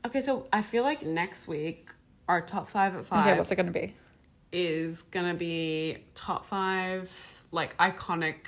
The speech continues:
Speaker 1: quotes.
Speaker 2: All right. Top five con-, okay,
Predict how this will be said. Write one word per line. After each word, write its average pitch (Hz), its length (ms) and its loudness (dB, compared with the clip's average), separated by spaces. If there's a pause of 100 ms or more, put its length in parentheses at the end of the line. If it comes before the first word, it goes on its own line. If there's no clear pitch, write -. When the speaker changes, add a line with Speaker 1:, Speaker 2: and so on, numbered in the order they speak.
(220)
Speaker 1:
quotes. - 680 -4 (520)
Speaker 2:
All 196 100 10
right. 220 380 6 (460)
Top 240 180 8
five 220 200 6
con-, 254 260 0
okay, 277 260 10